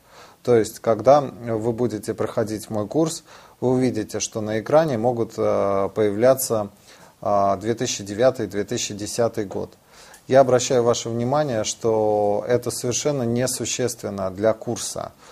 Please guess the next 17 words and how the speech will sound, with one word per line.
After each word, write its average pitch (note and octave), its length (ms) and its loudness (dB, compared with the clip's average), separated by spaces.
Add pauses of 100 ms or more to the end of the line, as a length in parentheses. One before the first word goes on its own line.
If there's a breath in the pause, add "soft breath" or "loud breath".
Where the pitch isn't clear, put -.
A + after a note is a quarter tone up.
(200 loud breath)
То A#2 100 0
есть A2 180 0
самое B2 320 6
главное, B2 420 2
что - 220 -8
совпадают A2+ 680 0
цифры. F#2 540 -4 (560 loud breath)
Например, A2+ 560 0 (180)
а, G2+ 800 4 (380)
в A#2+ 100 -4
условии C3 380 2
написано: A2+ 600 -2
«Федя C3+ 340 2
положил G#2 640 0
на G#2 160 -6
депозит, G#2+ 580 -2
ам, G2 380 -4